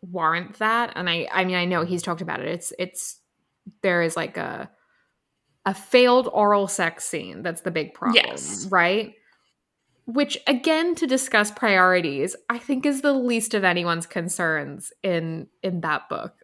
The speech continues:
Speaker 1: Like, there's
Speaker 2: Yeah.
Speaker 1: a severely depressed teenage girl who, like, may or may not kill herself in it, which I still think you should obviously be able to read about, but how is a, a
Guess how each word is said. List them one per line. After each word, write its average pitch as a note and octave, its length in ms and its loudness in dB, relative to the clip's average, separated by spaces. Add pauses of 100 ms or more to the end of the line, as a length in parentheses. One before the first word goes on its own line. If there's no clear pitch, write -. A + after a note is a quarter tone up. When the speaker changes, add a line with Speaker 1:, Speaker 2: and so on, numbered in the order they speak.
(120)
Speaker 1:
Like, F#3 340 -2 (400)
there's C4+ 220 4
Speaker 2:
Yeah. A#3+ 520 4
Speaker 1:
a - 60 -18
severely A3 560 2
depressed F#3+ 440 0
teenage E3+ 380 -4
girl E3 300 2
who, F3+ 160 -4
like, E3 220 -4
may E3+ 240 -2
or D#3 80 -4
may D#3 100 -6
not D3+ 220 -4
kill D3 160 -6
herself D3+ 440 -6
in C#3+ 120 -6
it, - 160 -8
which F#3+ 200 -2 (380)
I C#4+ 200 12
still G3 260 4
think F#3+ 240 -2
you G#3+ 60 0
should G3 220 0
obviously F3 400 2
be D#3+ 140 2
able D#3+ 220 0
to F3 120 -6
read E3 180 -2
about, F3 440 0
but - 220 2 (240)
how C4 300 6
is D4 220 2
a, A#3 360 0 (720)
a G#3 180 2